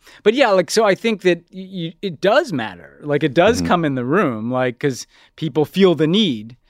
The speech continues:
Speaker 1: You know, I was struck when we had the Summit of the Americas in twenty fifteen, which was the first one that Cuba participated at. Um, you know, like, it, it took, like, the air out of that balloon, and, and people were giving speeches about how great that was. Like,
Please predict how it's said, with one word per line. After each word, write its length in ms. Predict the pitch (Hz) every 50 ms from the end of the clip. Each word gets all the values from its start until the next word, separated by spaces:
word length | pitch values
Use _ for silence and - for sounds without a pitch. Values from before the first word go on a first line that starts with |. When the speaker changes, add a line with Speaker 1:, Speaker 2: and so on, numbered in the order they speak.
| _ _ _
Speaker 1:
You 80 | - 160
know, 80 | 170 170
I 120 | 160 160
was 140 | 165 170 -
struck 460 | - - - - 214 190 170 - - _ _ -
when 220 | 151 143 143 147
we 200 | 151 147 151 170 -
had 280 | 165 139 143 143 139 127
the 80 | 135
Summit 200 | - - 143 139
of 20 | 135
the 60 | 135
Americas 540 | 131 131 131 123 - 139 127 123 117 110 139
in 100 | 139 117
twenty 220 | - 131 135 131
fifteen, 380 | - - 143 127 - 147 131 127
which 160 | 117 101 - 117
was 100 | 104 104
the 80 | 113
first 320 | - _ 147 135 - - 131
one 160 | 127 123 117
that 80 | 113 -
Cuba 260 | - 131 120 110 110
participated 680 | - - 104 - - 156 151 - - - 107 98 95 85
at. 280 | 87 85 82 82 85 - _ _ _ _ _ _ _ _ _ _ _ _ _ _
Um, 480 | 135 131 123 120 117 113 110 110 113 - _ _ _ _ _ _
you 100 | - 202 277
know, 140 | 170 143 143
like, 240 | 147 147 151 143 151
it, 120 | 139 131 _ _
it 180 | - 156 139 -
took, 240 | - 175 180 - _ _ - - _ _ 120
like, 200 | 131 143 135 120
the 140 | 131 120
air 160 | 127 143 147 143
out 160 | 139 135 131
of 40 | 131
that 160 | 123 113 95
balloon, 540 | 101 117 131 185 214 156 110 101 101 120 -
and, 300 | 165 139 139 139 151 151 _ -
and 200 | 156 131 123 -
people 200 | 147 151 131 143
were 40 | 135
giving 180 | 135 131 135
speeches 340 | 123 - - 135 117 131 120
about 160 | 113 120 117
how 80 | 117 123
great 280 | 110 135 165 180 165 -
that 120 | 117 107
was. 300 | 113 113 117 107 - - _ _ _ _ _ _ _ _ -
Like, 280 | 165 147 143 139 -